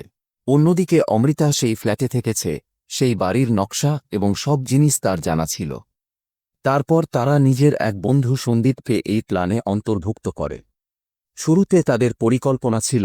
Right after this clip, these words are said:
যে তারা রামকেশের ফ্ল্যাটে যাবে এবং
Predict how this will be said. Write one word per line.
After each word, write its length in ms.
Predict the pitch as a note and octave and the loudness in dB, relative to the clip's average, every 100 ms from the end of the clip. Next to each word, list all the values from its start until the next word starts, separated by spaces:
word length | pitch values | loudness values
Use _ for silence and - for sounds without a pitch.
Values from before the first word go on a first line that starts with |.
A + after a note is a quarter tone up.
| F#2 | 0
যে 140 | G2 G#2 | 0 -2
তারা 240 | F#2+ F#2 | -2 -2
রামকেশের 540 | F#2 F2+ B2 C3+ - A#2 | 0 -2 -2 -2 -2 -2
ফ্ল্যাটে 320 | - G2+ B2 | -2 -2 0
যাবে 280 | G#2 E2 F#2+ C3 - _ _ | -2 0 0 -2 -6 _ _
এবং 180 | B2 C3+ | -2 0